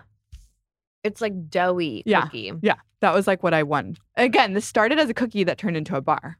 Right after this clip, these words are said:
Speaker 1: Love it.
Speaker 2: Um,
Speaker 1: Right. Okay.
Speaker 2: So Gelson's, Bristol,
Speaker 1: Mm-hmm.
Speaker 2: if you're in Texas, H E B,
Speaker 1: Mm-hmm.
Speaker 2: Sprouts, Target was our big launch in September.
Speaker 1: That's
Speaker 2: So,
Speaker 1: so exciting.
Speaker 2: so exciting.
Speaker 1: I bet that's been
Speaker 2: We can't mess it
Speaker 1: game-changing
Speaker 2: up.
Speaker 1: for you, though. Like, once you get
Speaker 2: Yeah.
Speaker 1: into those big,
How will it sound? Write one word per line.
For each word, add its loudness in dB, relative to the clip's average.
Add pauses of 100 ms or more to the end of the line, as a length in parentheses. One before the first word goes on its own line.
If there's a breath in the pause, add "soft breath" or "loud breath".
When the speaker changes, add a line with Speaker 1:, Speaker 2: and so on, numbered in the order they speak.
Speaker 1:
Love -4
it. 2
Speaker 2:
Um, 0 (140)
Speaker 1:
Right. 0 (760)
Okay. 0 (400 soft breath)
Speaker 2:
So 2
Gelson's, 0
Bristol, 2
Speaker 1:
Mm-hmm. -4 (280)
Speaker 2:
if -16
you're -6
in -8
Texas, -4
H -4
E -2
B, 0
Speaker 1:
Mm-hmm. -4
Speaker 2:
Sprouts, 0 (160)
Target 0
was 0
our 2
big -4
launch -8
in -10
September. -10
Speaker 1:
That's -10
Speaker 2:
So, 2
Speaker 1:
so 2
exciting. -8 (100)
Speaker 2:
so 0
exciting. 0
Speaker 1:
I 2
bet -2
that's -10
been -8
Speaker 2:
We -8
can't -4
mess -2
it -2 (100)
Speaker 1:
game-changing 0
Speaker 2:
up. 0
Speaker 1:
for -6
you, -6
though. -2
Like, -2
once 0
you 2
get 2
Speaker 2:
Yeah. 2
Speaker 1:
into -8
those -4
big, -2